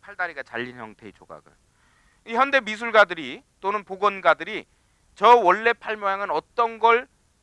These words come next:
했었을까라고 끊임없이 시뮬레이션을 하는데 어떤 포즈로 손을 나-, 손의 나머지 모습을 연장해서 하더라도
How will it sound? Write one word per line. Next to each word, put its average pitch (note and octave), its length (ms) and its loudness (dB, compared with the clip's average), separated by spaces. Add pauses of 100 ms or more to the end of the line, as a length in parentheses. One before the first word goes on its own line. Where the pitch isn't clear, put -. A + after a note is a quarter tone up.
(200)
했었을까라고 G#3+ 1040 4 (320)
끊임없이 F#4 720 4
시뮬레이션을 G#3 680 -2
하는데 D3+ 440 -2 (540)
어떤 D4+ 800 4
포즈로 B3 480 0
손을 A#3+ 340 -2
나-, D#3+ 160 6
손의 - 260 -4
나머지 F#3 340 0
모습을 E3+ 420 -8
연장해서 E3+ 640 -6
하더라도 G#3+ 580 0